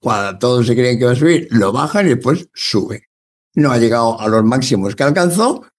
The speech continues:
pero bueno, ha tenido una reacción bastante guapa. Y a esto le va a pasar un poquito a lo mejor. Mm, fíjate, ya los europeos ya tengo yo ya mis dudas, pero bueno. También puede tener, si,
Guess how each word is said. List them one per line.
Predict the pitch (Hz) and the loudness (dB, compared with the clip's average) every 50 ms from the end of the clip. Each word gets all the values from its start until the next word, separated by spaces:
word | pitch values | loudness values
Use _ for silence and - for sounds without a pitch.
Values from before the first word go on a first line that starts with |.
| _ _ _ _ _ | _ _ _ _ _
pero | - 107 113 104 | -4 -4 -4 -2
bueno, | 92 98 113 139 135 - - - - - | -2 -2 0 0 0 -2 -4 -8 -12 -8
ha | - 110 104 | -6 -4 -2
tenido | 98 120 120 120 120 | -2 0 2 2 2
una | 120 120 117 113 | 2 2 2 0
reacción | 113 113 110 110 110 180 190 202 180 135 | 0 0 0 0 0 0 2 2 2 0
bastante | 123 - - - 113 107 101 - | -2 -2 -2 -2 -2 -2 -2 -4
guapa. | 101 107 101 107 - - - - - _ _ _ _ _ _ _ _ _ _ _ _ _ _ _ _ _ _ _ _ _ _ _ _ _ _ _ _ _ _ | -4 -4 -6 -8 -8 -12 -16 -16 -18 _ _ _ _ _ _ _ _ _ _ _ _ _ _ _ _ _ _ _ _ _ _ _ _ _ _ _ _ _ _
Y | - 110 120 127 127 | 0 2 2 4 4
a | 127 143 | 4 2
esto | 160 170 170 - 233 226 | 2 0 0 0 0 2
le | 240 233 | 2 2
va | 220 196 | 2 0
a | 170 - | 0 0
pasar | 139 139 127 151 131 127 120 113 110 107 | 0 0 0 2 2 2 2 2 2 0
un | 107 107 123 | 0 -2 -4
poquito | - 120 113 120 127 127 123 | -4 -4 -2 -2 -2 0 0
a | 113 110 | 0 0
lo | 107 110 | 0 -2
mejor. | 113 - 202 165 - 180 | -2 -2 -4 -4 -2 0
Mm, | 214 262 262 269 262 233 | 2 4 4 4 4 4
fíjate, | 269 294 277 214 180 160 | 4 2 2 2 2 2
ya | 175 220 247 254 | 2 2 2 0
los | 240 220 214 208 202 185 190 190 185 | 0 0 -2 0 2 2 4 4 4
europeos | 190 185 180 180 170 196 196 208 208 190 180 | 4 4 4 4 4 2 2 2 4 2 2
ya | 185 180 | 2 2
tengo | 180 180 180 175 175 | 2 2 2 2 2
yo | 170 170 165 170 | 2 4 4 4
ya | 165 165 156 | 4 4 4
mis | 151 147 131 123 110 | 4 4 2 2 2
dudas, | 113 117 107 107 - | 2 2 2 2 0
pero | - - 120 110 | 0 -2 -4 -4
bueno. | 107 113 113 110 - - _ _ _ _ _ _ _ _ _ _ _ _ _ _ _ _ _ - | -4 -4 -6 -6 -8 -12 _ _ _ _ _ _ _ _ _ _ _ _ _ _ _ _ _ -4
También | 117 110 110 113 123 139 143 139 143 139 131 131 | -2 2 2 4 4 4 4 4 2 2 0 0
puede | 135 135 127 123 123 123 123 | 0 0 2 2 2 2 0
tener, | 123 120 120 117 120 120 120 113 | 0 0 0 0 0 0 -2 -4
si, | 113 - - - - - - - | -6 -8 -8 -4 -2 -2 -2 -2